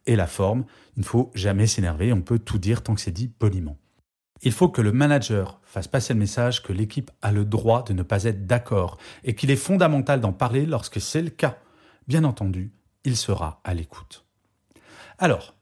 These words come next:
quel est le verdict ? Avez-vous déjà travaillé avec un manager totalement bienveillant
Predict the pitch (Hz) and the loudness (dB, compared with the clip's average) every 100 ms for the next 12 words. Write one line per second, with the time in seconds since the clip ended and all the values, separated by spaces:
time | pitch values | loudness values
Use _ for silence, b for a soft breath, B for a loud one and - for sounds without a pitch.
0 | _ - 254 220 127 104 78 - - _ | _ 0 4 4 4 0 -4 -18 -20 _
1 | - 135 202 233 180 151 - 151 208 160 | -2 4 6 6 6 4 2 4 4 4
2 | 117 120 135 139 147 196 - - 285 190 | 2 2 2 2 2 -2 -4 -2 -2 0
3 | 175 160 190 202 139 143 120 117 143 196 | 0 4 6 6 6 4 4 2 2 -2